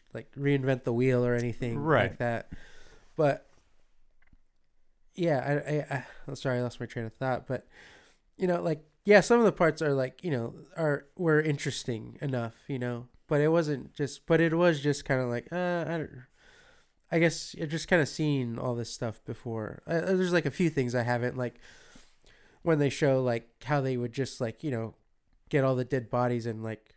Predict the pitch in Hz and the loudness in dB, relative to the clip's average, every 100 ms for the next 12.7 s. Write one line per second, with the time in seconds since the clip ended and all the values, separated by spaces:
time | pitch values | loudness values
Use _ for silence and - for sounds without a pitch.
0 | _ 151 120 143 127 127 110 104 - 120 | _ -8 -4 -2 -2 -2 -6 -6 -4 -2
1 | 107 113 - - _ - _ - 127 123 | -2 -8 -18 -20 _ -20 _ -4 0 4
2 | 151 127 104 120 120 110 98 - 147 123 | 6 6 6 6 6 4 2 0 -2 -2
3 | - 139 135 - 156 151 147 139 185 208 | -2 0 2 0 0 2 0 2 4 4
4 | 208 147 - - - - - - 190 190 | 2 0 -2 -18 -18 -20 -20 0 2 4
5 | 165 139 160 147 - 151 151 143 131 120 | 4 2 0 -4 0 2 4 2 -2 -8
6 | - - - - - - - - - 160 | -18 -20 -20 -20 -20 -20 -20 -14 -2 2
7 | 143 127 151 185 135 123 120 117 127 117 | 2 4 2 4 0 2 0 -2 -4 -4
8 | 117 - 151 139 127 113 110 - - - | -8 -6 -4 0 -2 -2 -6 -20 -20 -18
9 | - 156 131 123 120 - - 147 151 143 | -4 -4 -2 -6 -10 -18 -2 4 6 6
10 | 127 - - - - _ _ - 151 160 | 2 -4 -18 -20 -20 _ _ -8 2 4
11 | 160 151 139 131 123 - 143 131 - - | 6 4 2 -2 -4 -2 -4 -2 -4 -4
12 | 113 - - 135 135 123 104 | -6 -6 -2 0 0 -2 -6